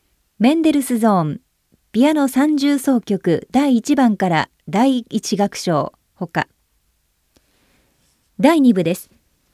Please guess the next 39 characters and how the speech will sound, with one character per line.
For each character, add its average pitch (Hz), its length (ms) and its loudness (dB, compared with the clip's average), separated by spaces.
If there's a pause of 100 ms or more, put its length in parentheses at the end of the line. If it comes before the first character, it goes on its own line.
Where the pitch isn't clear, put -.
(520)
漱 - 220 0
石 - 300 -2
が 190 140 0
敬 254 300 2
愛 240 160 6
し - 140 -4
た 202 180 0
ケ 330 260 2
ー - 20 -2
ベ 294 80 2
ル 226 100 2
先 202 220 0
生 202 260 0
を 165 80 -2
め 165 160 -4
ぐ 180 100 0
っ - 40 0
て。 - 340 -6 (1080)
シ - 160 0
ョ 269 40 2
パ 214 180 2
ン、 - 180 -6 (200)
バ 202 180 2
ラ 320 160 2
ー 240 40 0
ド 170 160 0
第 214 220 2
三 190 340 -2
番。 147 260 -8 (680)
ケ 254 160 6
ー 233 60 4
ベ 185 100 2
ル、 165 220 -2 (200)
九 220 140 -4 (260)
つ 226 140 -6
の 170 140 0
歌 185 200 -4
か 160 140 -4
ら。 - 160 -2